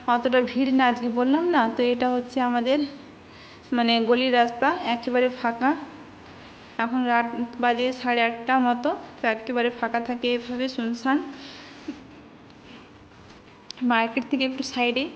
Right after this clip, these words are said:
তো এখান থেকে একটা কুকুর ঘুমাচ্ছিল, তো আমরা পৌঁছে গেছি। তো বন্ধুরা, চ্যানেলে নতুন বন্ধু থাকলে চ্যানেলটি সাবস্ক্রাইব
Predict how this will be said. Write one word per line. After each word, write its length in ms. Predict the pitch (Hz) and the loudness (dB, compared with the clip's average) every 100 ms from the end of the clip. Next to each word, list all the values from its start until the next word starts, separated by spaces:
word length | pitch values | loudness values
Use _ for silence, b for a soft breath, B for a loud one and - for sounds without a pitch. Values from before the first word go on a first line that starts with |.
| - | -6
তো 40 | 262 | -2
এখান 260 | 254 254 247 | 0 0 0
থেকে 160 | 254 269 | 0 -2
একটা 240 | 247 254 247 | -2 -6 -4
কুকুর 240 | 240 247 240 | -4 -4 -4
ঘুমাচ্ছিল, 480 | 233 240 233 - 233 262 - - - - - - - - B B B B B - | -2 -2 -2 -4 -2 -2 -4 -12 -18 -20 -20 -20 -20 -20 B B B B B -2
তো 80 | |
আমরা 240 | 247 240 247 247 247 | 0 2 0 -4 -4
পৌঁছে 340 | 254 247 247 269 | 0 0 0 0
গেছি। 320 | 247 247 247 349 359 - - - - - - - - - - - - - - - - - - - - - - B B B B - | 2 0 0 -4 -4 -12 -20 -20 -20 -20 -20 -20 -20 -20 -20 -20 -20 -20 -20 -20 -20 -20 -20 -20 -20 -20 -20 B B B B -2
তো 60 | 262 | 2
বন্ধুরা, 440 | 254 247 269 302 381 - - B - | 2 4 4 2 0 -6 -16 B -2
চ্যানেলে 360 | 262 262 269 262 | 2 2 4 2
নতুন 280 | 254 269 277 | 2 4 4
বন্ধু 240 | 277 269 294 | 6 4 4
থাকলে 240 | 294 294 294 | 4 2 2
চ্যানেলটি 300 | 262 247 247 | 2 2 0
সাবস্ক্রাইব 500 | 247 240 240 269 | 0 -2 0 -2